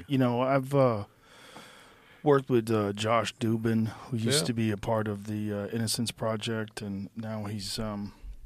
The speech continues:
Speaker 1: he's doing some things on his own, and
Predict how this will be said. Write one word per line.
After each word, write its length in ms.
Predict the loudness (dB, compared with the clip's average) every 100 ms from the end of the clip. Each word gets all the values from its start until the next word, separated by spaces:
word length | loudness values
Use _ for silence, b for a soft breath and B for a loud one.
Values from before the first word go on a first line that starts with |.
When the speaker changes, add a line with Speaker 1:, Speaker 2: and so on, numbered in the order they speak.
| -18 -16 -14 -16 -14 -14 -10
Speaker 1:
he's 120 | -10 0
doing 220 | 2 2
some 140 | 0
things 240 | -2 -2 -2
on 100 | -4
his 140 | -4
own, 400 | -4 -4 -4 -4
and 400 | -4 -4 -4